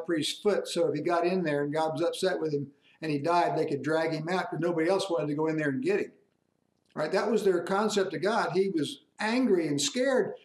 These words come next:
and he would kill you for almost nothing. And we all had something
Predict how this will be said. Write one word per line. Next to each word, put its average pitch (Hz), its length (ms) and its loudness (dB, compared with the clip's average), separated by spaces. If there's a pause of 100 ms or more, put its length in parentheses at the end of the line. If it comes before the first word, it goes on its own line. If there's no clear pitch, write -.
(100)
and 175 100 -2
he 269 80 4
would 254 180 2
kill 269 240 2
you 247 140 4
for 196 280 0 (240)
almost 208 400 2
nothing. 294 560 -2 (1000)
And 196 180 2
we 240 120 4
all 262 180 4
had 226 180 2
something 208 680 0